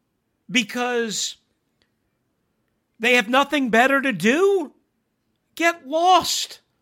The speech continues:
Where are you talking about? Or what are you talking about, I should say?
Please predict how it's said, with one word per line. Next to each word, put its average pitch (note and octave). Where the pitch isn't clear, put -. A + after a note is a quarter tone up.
Where F4
are F4
you E4
talking E4
about? F3
Or A#3+
what B3
are F#4+
you D#4+
talking E3+
about, D3+
I C3+
should C#3
say? F#2